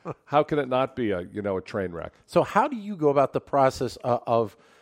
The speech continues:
Speaker 2: distinguishing the companies, the, uh, other companies, the other brewers, the other micros out there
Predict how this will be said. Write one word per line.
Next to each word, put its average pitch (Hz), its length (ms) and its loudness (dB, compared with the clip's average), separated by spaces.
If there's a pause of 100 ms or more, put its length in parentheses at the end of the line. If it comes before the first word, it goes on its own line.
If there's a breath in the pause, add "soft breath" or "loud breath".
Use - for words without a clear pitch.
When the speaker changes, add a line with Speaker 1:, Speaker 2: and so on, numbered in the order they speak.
(220 soft breath)
Speaker 2:
distinguishing 165 880 -2
the 131 80 -2
companies, 147 540 -4
the, 131 200 0
uh, 120 80 -2
other 165 340 2
companies, 110 400 -10
the 127 120 -4
other 165 200 0
brewers, 113 420 -2
the 120 80 -4
other 147 160 -2
micros 120 540 -2
out 107 220 -4
there 98 220 -4